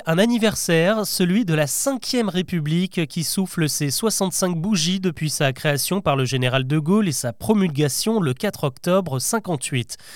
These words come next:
Et pour l'occasion, Emmanuel Macron s'est exprimé devant le Conseil constitutionnel ce mercredi avec l'idée d'améliorer justement notre Constitution.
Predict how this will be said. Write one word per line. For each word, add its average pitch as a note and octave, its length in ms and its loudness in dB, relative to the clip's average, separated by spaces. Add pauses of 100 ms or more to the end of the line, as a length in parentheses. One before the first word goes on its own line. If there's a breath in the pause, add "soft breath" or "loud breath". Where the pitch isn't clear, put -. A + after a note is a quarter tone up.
(180 loud breath)
Et F#3+ 100 6
pour G#3 160 4
l'occasion, F3 460 2
Emmanuel D#3 360 2
Macron D3+ 360 0
s'est C#3 280 -4
exprimé F3+ 560 -2
devant B2+ 260 0
le B2 80 -2
Conseil G#3 500 -2
constitutionnel C#3+ 840 -2
ce - 120 -4
mercredi C3+ 580 0 (340 loud breath)
avec F3 320 -4
l'idée D#3+ 320 2
d'améliorer F3 720 2
justement C#3+ 560 0
notre B2+ 300 -2
Constitution. D#3 840 0